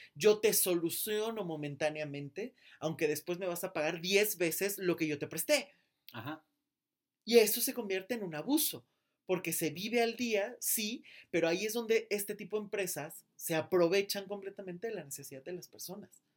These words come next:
Speaker 1: Y es muy fácil caer en eso, eh, y después estar pagando las consecuencias a infinidad de años, ¿no?
Speaker 2: Sí, terrible, horrible, horrible, horrible. Y lo peor es que ya tienes estándares de cuánto debe de valer esta emoción, ¿no? O sea,
Speaker 1: Ujú,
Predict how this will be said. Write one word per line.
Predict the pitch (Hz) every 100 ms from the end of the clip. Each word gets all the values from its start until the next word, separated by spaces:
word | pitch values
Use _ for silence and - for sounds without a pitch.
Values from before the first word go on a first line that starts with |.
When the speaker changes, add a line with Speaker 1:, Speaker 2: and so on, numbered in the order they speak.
| _ _ _ _
Speaker 1:
Y | 185
es | 190
muy | 202 233
fácil | 226 208 - 190
caer | - 151 170
en | 202 233
eso, | 220 196 226 _ _ _ _ _ _ _ -
eh, | 170 165 170 175
y | 202
después | 180 180 - 170 175 180 165
estar | - 147 147
pagando | 156 135 165
las | 151 -
consecuencias | 135 123 127 135 165 151
a | 135 180 - _ _ 170
infinidad | 160 139 147 131 113
de | 123
años, | 151 117 - -
¿no? | 170 _ _
Speaker 2:
Sí, | - 117 101
terrible, | 95 95 95 98 95 _
horrible, | 113 110 123 117 101
horrible, | 104 98 95
horrible. | _ 98 _ - _
Y | 131
lo | 131
peor | 131 147
es | -
que | 147 127 113
ya | 120
tienes | 131 127 131 127
estándares | 107 - 123 127 123 113 104 -
de | 107
cuánto | - 113 113 123 110
debe | 113 107
de | 107
valer | 101 101 101
esta | 104 - 104
emoción, | 98 95 - 110 92
¿no? | 104
O | 175
sea, | 143
Speaker 1:
Ujú, | 139